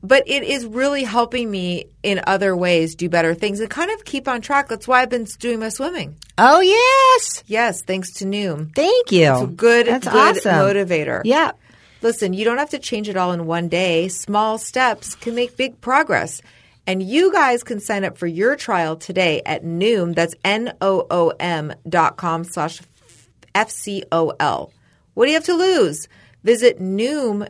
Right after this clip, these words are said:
Speaker 1: dot com slash F C O L to start your trial today. That's Noom, N O O M dot com slash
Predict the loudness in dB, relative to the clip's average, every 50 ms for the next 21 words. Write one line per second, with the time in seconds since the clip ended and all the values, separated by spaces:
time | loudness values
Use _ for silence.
0 | _ -2 2 2 2 2 0 -4 -6 -6 -4 -4 -6 -6 -6 -4 -4 -4 -4 -4
1 | -4 -4 -4 -4 -8 -6 -4 -4 -2 0 -2 -2 -2 -4 -6 -10 -6 -4 -4 -2
2 | -2 -4 -6 -8 -8 -6 -4 -2 -2 -2 -2 -6 -8 -4 0 0 0 0 0 -6
3 | -6 -8 -6 -4 -4 -2 -2 -2 -2 -4 -4 -6 -10 -8 -6 -4 -4 -4 -6 -4
4 | -4 -2 -2 -2 -2 -2 0 0 -2 -2 -2 -4 -4 -4 -4 -4 -4 -6 -8 -14
5 | _ _ _ _ 0 2 4 4 4 0 -4 -4 -4 -2 -2 -2 -4 -6 -8 -12
6 | _ _ _ -14 -10 -6 -2 0 2 2 0 -2 -4 -12